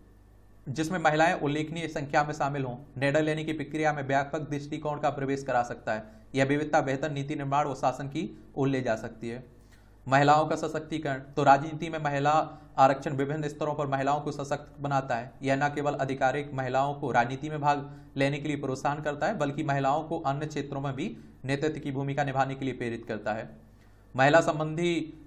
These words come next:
मुद्दों को बढ़ावा, राजनीति में सक्रिय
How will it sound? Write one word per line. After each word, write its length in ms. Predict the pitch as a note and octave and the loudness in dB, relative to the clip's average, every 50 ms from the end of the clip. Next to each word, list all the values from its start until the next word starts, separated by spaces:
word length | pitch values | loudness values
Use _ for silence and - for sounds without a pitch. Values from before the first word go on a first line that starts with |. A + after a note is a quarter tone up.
| - | -12
मुद्दों 440 | B2 A#2+ C#3+ - - C3+ D3 E3+ F3 | -8 -4 -4 -4 -4 -4 -2 -2 -2
को 200 | E3 - F3 D#3+ | 0 -2 -2 0
बढ़ावा, 460 | D3 D#3 D#3 D3 C#3 C#3 C3+ C#3 - - - - - | 4 4 4 4 4 2 -2 -4 -8 -18 -18 -4 2
राजनीति 420 | B2 B2 C3+ C#3 D3+ E3 - E3+ | 8 8 8 8 6 0 -6 -4
में 80 | E3 E3 | -6 -4
सक्रिय 800 | - D#3+ - - - - - D#3 D#3+ E3+ F#3 F3 B2 G#2+ G#2+ - | -4 -4 -6 -6 -12 -6 -2 -2 0 0 0 0 -2 -2 -4 -8